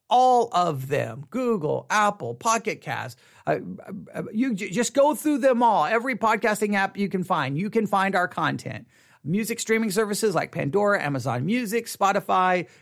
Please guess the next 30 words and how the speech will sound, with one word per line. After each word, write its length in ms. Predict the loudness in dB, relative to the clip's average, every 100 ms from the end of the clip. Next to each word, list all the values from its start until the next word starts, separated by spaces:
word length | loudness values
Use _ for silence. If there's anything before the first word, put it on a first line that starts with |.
| -6
Deezer, 540 | -2 0 2 2 2 0 -8
we're 80 | -6
there. 320 | -2 0 -2 -6 -6
Audible 480 | 0 2 4 4 4
for 140 | 4
audiobooks, 800 | -2 0 2 0 2 2 0 -8
we're 100 | -6
there. 320 | 0 2 2
Stitcher 460 | 0 -2 -4 -2 -2
for 160 | -4 -6
premium 420 | -2 -2 -4 -4
podcasts, 560 | -2 -2 -2 -2 -2
we're 140 | -4 -2
there. 440 | 2 2 2 0 -4 _ _
You, 140 | -6 -6
you, 240 | -6 -10 _ _ _ -10
I 60 |
mean, 180 | -8 -4
anywhere, 540 | 0 2 4 4 2 0 -2
if 160 | 2
you 80 | 6
know 260 | 6 6 6
of 80 | 4
a 80 |
podcasting 580 | 4 2 2 2 0 0
platform 420 | 2 2 2 2
and 100 | 2
we're 160 | 4 4
not 320 | 4 2 2
there, 400 | 0 2 0 -2